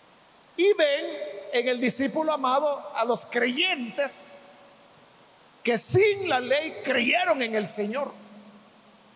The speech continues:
Entonces, el hecho de que Pedro haya entrado primero significa que la ley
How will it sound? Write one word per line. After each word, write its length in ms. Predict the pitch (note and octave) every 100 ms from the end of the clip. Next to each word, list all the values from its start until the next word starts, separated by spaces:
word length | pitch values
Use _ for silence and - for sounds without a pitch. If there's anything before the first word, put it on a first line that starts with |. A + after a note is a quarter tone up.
| - - _ - - _ _ - - - - - - - - - - -
Entonces, 480 | B3+ A#3+ C4+ A#3+ B3 B3
el 180 | B3
hecho 260 | F4+ - D#4+
de 140 | D4
que 140 | C#4 A#3
Pedro 580 | - D#4 G#4+ G4 E4 C#4+
haya 220 | C#4 D4+
entrado 400 | C4 A#3 D4+ D4+
primero 560 | - D4+ B3+ G#3+ G#3+ A#3+ - - -
significa 540 | C4 B3 A3 B3+ D4
que 300 | C4+ B3+ A#3+
la 260 | G#3 A3+ G#3+
ley 400 | G#3 D4+ F4+